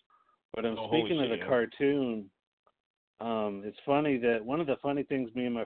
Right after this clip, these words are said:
Speaker 1: friends got, uh, giggled about in the cartoon was, um, okay, so Rambo in the cartoon is going on a mission. He's already got his headgear on, his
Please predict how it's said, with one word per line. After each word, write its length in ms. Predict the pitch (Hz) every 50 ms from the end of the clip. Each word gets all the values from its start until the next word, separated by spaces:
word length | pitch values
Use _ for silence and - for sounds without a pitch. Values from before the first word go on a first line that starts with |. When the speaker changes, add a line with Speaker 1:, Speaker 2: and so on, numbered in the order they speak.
| - -
Speaker 1:
friends 360 | 127 123 120 120 117 110 107
got, 220 | - 117 107 107 - _ _ _ _ _ _ _ _ _ _ _ _ _ _ _ _ _ -
uh, 200 | 117 110 107 104 98 95
giggled 360 | 120 131 131 123 123 117 110
about 320 | 113 104 113 110 113 110 110
in 100 | 107 101
the 80 | 95 -
cartoon 680 | - 127 123 117 107 - - 127 123 127 123 120 110 107
was, 240 | 104 101 101 98 104
um, 200 | 101 101 98 - _ _ _ _ _ _ _ _ _ _ _ _ _ - -
okay, 260 | 117 110 135 127 - -
so 100 | 127 117
Rambo 560 | 117 123 139 151 151 147 147 143 139 135 131
in 80 | 127
the 60 | 123 -
cartoon 480 | - 135 127 123 - - 127 123 120
is 120 | 113 104 -
going 280 | - 120 120 123 120
on 160 | 120 117 110 110
a 40 | 107
mission. 420 | 107 113 113 - - 123 110 107
He's 160 | 107 107 104
already 280 | 113 120 127 131 123 117
got 300 | 101 113 113 113 113 110
his 200 | 110 110 104 95 - _ _ _ _ _ _ _ _ _ _ _ -
headgear 540 | 131 135 123 117 113 131 131 127 123 123
on, 220 | 123 123 120 120 117
his 100 | 107 98